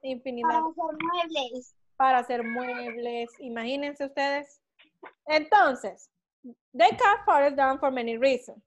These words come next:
Speaker 1: All over the world, ok, todo alrededor del mundo, all over the world, trees are cut down to make room, lo que ya acabamos de decir, para hacer cuartos,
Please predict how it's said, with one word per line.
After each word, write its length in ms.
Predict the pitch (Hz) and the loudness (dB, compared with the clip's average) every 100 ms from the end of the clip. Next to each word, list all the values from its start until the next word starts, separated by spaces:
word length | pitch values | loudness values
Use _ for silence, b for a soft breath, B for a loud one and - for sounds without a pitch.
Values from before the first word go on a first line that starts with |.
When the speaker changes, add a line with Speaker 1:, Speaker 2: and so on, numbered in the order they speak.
| _ | _
Speaker 1:
All 240 | 302 359 403 | 4 6 8
over 280 | 403 415 403 | 6 4 2
the 100 | 403 | 2
world, 540 | 359 247 214 233 381 _ _ _ _ _ | 4 4 4 2 -2 _ _ _ _ _
ok, 500 | - - 247 311 330 _ - | -18 -6 -2 -2 -4 _ -2
todo 160 | 247 | 2
alrededor 480 | 294 302 294 285 277 | 4 4 2 2 2
del 140 | 285 277 | 0 0
mundo, 340 | 262 214 233 | -2 -4 -6
all 100 | 240 | -4
over 300 | 262 277 277 | -2 -2 -2
the 100 | 294 | -2
world, 380 | 285 247 220 - _ _ _ - | -2 -2 -2 -8 _ _ _ -4
trees 280 | 370 381 | -2 0
are 220 | 381 349 349 | 0 0 -2
cut 260 | 330 285 | -4 0
down 240 | 285 269 277 | -2 -2 -4
to 140 | 302 | -4
make 280 | 277 254 233 | -2 -2 0
room, 460 | 285 403 302 277 254 | 2 4 4 2 -2
lo 80 | 208 | -6
que 120 | 208 | -6
ya 80 | 202 | -2
acabamos 400 | - 240 247 262 | 0 0 0 0
de 100 | 269 | 2
decir, 340 | 277 285 233 | 2 0 0
para 160 | 220 202 | 0 -4
hacer 460 | 190 214 220 247 _ | -4 -8 -8 -10 _
cuartos, 960 | 294 285 226 208 208 - 233 247 285 | 2 4 2 -2 -6 -6 -4 -4 -6